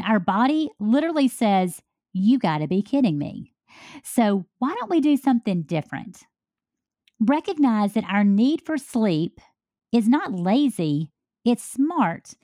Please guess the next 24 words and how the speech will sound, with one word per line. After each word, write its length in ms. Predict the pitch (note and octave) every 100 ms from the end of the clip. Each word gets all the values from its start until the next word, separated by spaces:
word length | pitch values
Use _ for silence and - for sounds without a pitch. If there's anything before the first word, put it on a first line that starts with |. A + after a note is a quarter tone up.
| _ _ _ -
and 420 | A#3 A#3 A3+ A#3 -
strategic. 920 | _ - G3+ - - F4 D4+ C#3+ - - - _ _ _ _ _ _ _ _ -
Speaking 440 | - A4 - C4
of 80 | G3+
strategy, 720 | - E3+ D3+ D3+ G3+ B3+ D#4+ _ _ E4+
what 160 | G4
about 280 | G#4 G4+ G4
eating? 480 | C4 D4 F#3 - D3+ _ _ _ _ _ _ _ _
Yes, 520 | G3 G3 F#3 A#3+ - _ _ _ _ _
eating 320 | G3 G3 B3 C#4
too 160 | F4
close 340 | - B3+ A#3+ -
to 80 | B3
bedtime 580 | D4+ E4 A3 F3+ F3+
has 260 | G3 B3 -
a 180 | B3+ C4
huge 520 | - D#4+ F4 E4+ -
impact 640 | G3 F#3 F3 D3+ E3 - - - -
on 160 | C#4+
the 80 | D4
quality 800 | D4 - F#3 F#3+ G#3 G#3+ G#3+ -
of 160 | G#3 G3+
sleep. 520 | - G3+ D#3+ C#3+ - _ _ _ _ _ _ _ _ _ _
Why? 500 | F#3+ E3+ D3+ E3 C#4